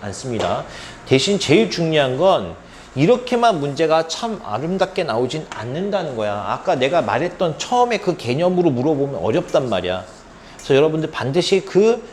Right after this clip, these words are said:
기본 개념은 생각하고 있으셔야 돼. 그래서 내가 항상 공식도 알려드리지만 공식에 대한 이유를 다 설명을 드리죠.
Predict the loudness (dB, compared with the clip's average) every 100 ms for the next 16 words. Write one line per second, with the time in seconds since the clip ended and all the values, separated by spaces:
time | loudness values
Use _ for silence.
0 | -18 -4 0 4 4 2 -2 -2 -2 -2
1 | -2 -4 -2 -4 -4 -2 -2 -2 0 2
2 | 2 0 -4 -8 -18 -20 -20 -4 2 4
3 | 4 2 0 0 0 0 -4 -16 -6 -2
4 | 0 -2 0 2 2 0 -2 -4 -4 -6
5 | -4 -4 0 2 2 0 2 2 0 -4
6 | -4 0 2 2 0 0 2 2 2 0